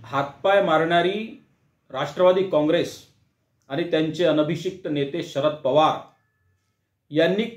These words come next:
काय दिवे लावले मागच्या काळातल्या राजकारणात,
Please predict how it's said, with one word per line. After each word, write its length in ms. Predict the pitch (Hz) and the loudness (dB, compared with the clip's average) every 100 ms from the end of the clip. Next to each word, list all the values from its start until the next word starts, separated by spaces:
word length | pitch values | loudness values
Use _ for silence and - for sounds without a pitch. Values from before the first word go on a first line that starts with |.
| - | -2
काय 240 | 180 262 | 0 2
दिवे 300 | 165 185 196 | 4 6 6
लावले 340 | 180 180 180 208 202 - _ | 4 4 2 0 -2 -10 _
मागच्या 420 | 139 139 - 190 | -10 -10 -4 -4
काळातल्या 480 | 165 160 165 185 175 | -2 -2 -2 0 2
राजकारणात, 580 | 147 143 - 160 170 | 2 0 -2 -4 -2